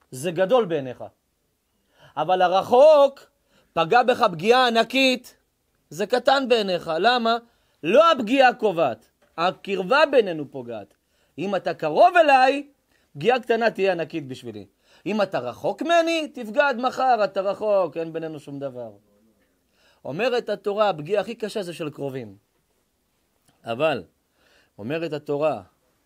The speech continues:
"קרוביו עזבו", הקרובים עזבו אותך. זאת אומרת שהרחוקים,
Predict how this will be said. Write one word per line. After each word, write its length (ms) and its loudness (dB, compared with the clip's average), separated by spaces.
"קרוביו 480 0
עזבו", 720 0
הקרובים 460 -8
עזבו 260 -4
אותך. 200 -10
זאת 140 -20
אומרת 280 -12
שהרחוקים, 800 -8